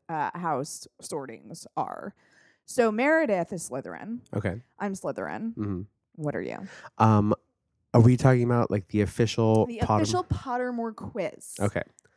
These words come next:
Speaker 2: Um, I, this might be contentious, but
Speaker 1: Okay.
Speaker 2: I am a little disappointed with my results
Speaker 1: <gasps>
Speaker 2: because so I never really identify with them.
Speaker 1: Okay.
Speaker 2: Um, officially on Pottermore, I am a Hufflepuff.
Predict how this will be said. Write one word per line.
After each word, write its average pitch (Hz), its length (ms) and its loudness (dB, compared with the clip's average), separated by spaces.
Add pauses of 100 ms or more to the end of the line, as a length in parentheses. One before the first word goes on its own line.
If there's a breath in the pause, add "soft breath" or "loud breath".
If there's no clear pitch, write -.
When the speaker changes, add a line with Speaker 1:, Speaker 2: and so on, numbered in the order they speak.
(220 soft breath)
Speaker 2:
Um, 101 360 0 (120)
I, 120 480 2 (1300)
this 110 200 4
might 113 200 4
be 113 160 4
contentious, 117 680 -4
but 92 200 0
Speaker 1:
Okay. - 80 -2
Speaker 2:
I 101 140 2
am 101 160 2
a 98 60 0
little 98 220 -2
disappointed 101 560 -4
with 120 140 -10
my 135 80 -6
results 135 480 -2
Speaker 1:
<gasps> - 40 -6
Speaker 2:
because 117 220 -4
so 104 140 0
I 98 40 4
never 98 240 2
really 98 220 2
identify 92 500 -4
with 127 140 -8
them. 151 280 -6
Speaker 1:
Okay. 226 220 0 (400 loud breath)
Speaker 2:
Um, 92 360 0 (120)
officially 101 880 2 (680)
on 98 220 2
Pottermore, 90 540 2 (120)
I 92 140 0
am 90 140 0
a 87 40 -2
Hufflepuff. - 560 -4